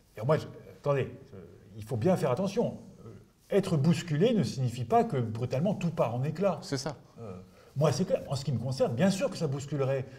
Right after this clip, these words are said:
Speaker 1: mes convictions religieuses. Évidemment, mais pas seulement mes convictions religieuses. Et je pense que nos sociétés, si vraiment c'était avéré, pourraient, pendant un temps, sans doute bref, être un peu bousculées. Parce que nous sommes au fond,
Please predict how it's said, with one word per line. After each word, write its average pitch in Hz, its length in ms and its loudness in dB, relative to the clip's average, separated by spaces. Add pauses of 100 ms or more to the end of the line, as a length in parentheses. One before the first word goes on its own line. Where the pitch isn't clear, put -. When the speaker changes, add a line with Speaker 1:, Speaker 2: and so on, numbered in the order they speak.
(120)
Speaker 1:
mes 117 80 -4
convictions 117 400 -4
religieuses. 117 480 -4 (640)
Évidemment, 208 640 4 (120)
mais 113 60 -6
pas 165 140 2
seulement 170 360 0
mes 156 60 -4
convictions 123 420 -2
religieuses. 185 540 0 (580)
Et 123 80 -8
je - 60 -8
pense 139 160 -6
que - 80 -6
nos 117 120 0
sociétés, 123 540 -2
si - 220 -6
vraiment 156 360 4
c'était 127 280 -2
avéré, 135 480 0 (380)
pourraient, 156 420 8
pendant 131 640 2
un 143 140 4
temps, 135 400 4
sans - 160 -6
doute 104 140 -4
bref, 160 400 2 (260)
être 131 180 -6
un 127 60 -2
peu 180 140 0
bousculées. 185 640 -2 (360)
Parce - 180 -10
que 170 60 2
nous 160 120 4
sommes 147 280 0
au 143 60 2
fond, 151 400 -2